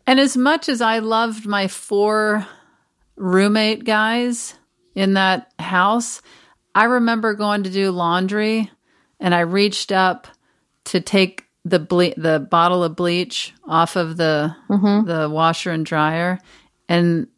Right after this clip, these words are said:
Speaker 1: somebody hadn't put the cap on top of the bleach
Speaker 2: <laughs>
Speaker 1: bottle.
Speaker 2: Oh, no.
Speaker 1: And it went all over me and ruined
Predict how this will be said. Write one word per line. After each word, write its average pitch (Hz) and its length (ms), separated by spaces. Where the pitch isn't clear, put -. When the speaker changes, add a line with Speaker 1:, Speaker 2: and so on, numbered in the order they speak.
Speaker 1:
somebody 190 460
hadn't 170 380
put 175 320
the 170 80
cap 165 500
on 180 160
top 165 320
of 165 60
the 165 240
bleach 226 220
Speaker 2:
<laughs> - 0
Speaker 1:
bottle. 202 640
Speaker 2:
Oh, - 20
no. 165 460
Speaker 1:
And 196 180
it 190 220
went 196 420
all 180 260
over 185 320
me 214 420
and 175 400
ruined 220 760